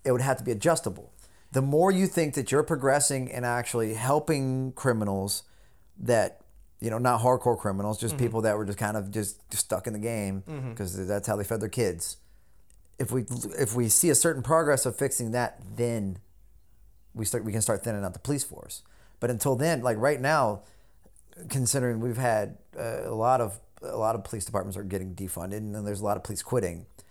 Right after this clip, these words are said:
Speaker 1: And I'm not totally pro police, mind you.
Speaker 2: Mm-hmm.
Speaker 1: But what I am pro is not having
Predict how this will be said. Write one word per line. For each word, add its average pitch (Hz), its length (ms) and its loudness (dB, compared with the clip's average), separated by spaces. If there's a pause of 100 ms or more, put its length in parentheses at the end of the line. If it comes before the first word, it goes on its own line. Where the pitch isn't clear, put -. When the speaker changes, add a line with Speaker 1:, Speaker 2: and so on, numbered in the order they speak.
(140)
Speaker 1:
And 156 100 4
I'm 190 60 4
not 190 140 6
totally 117 260 2
pro 98 200 0
police, - 360 -10
mind 90 260 -12
you. - 100 -20 (180)
Speaker 2:
Mm-hmm. 139 180 -10 (220)
Speaker 1:
But - 380 2 (120)
what 127 240 2
I 117 140 6
am 143 300 4
pro 101 680 2
is 101 520 -2 (420)
not 113 560 2
having 107 680 0